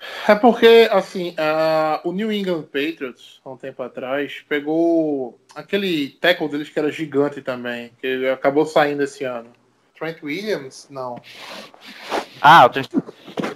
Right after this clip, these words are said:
Speaker 2: Brown.
Speaker 1: É isso, Brown. É Trent Brown, né?
Speaker 2: Isso, que tá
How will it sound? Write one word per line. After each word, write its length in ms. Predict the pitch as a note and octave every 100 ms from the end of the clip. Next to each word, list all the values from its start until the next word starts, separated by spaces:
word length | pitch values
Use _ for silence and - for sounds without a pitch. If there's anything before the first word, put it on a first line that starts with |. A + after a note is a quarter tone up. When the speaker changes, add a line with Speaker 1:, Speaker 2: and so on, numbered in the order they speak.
| -
Speaker 2:
Brown. 380 | C3 D3+ A#2+ - _ _ _ _ _ _ _ - - - - - - - _ _ _ _ F#3
Speaker 1:
É 240 | G3 G#3
isso, 340 | B3 B3+ - F3
Brown. 380 | E3 D#3 A#2+ - _
É 80 | D3
Trent 300 | - F#3 G#3+
Brown, 280 | D#3+ D3+ C#3+
né? 180 | D#3 A3 _ _ _ _ _ - - - - - - - -
Speaker 2:
Isso, 240 | A#2+ A#2+ -
que 80 | -
tá 260 | B2 B2+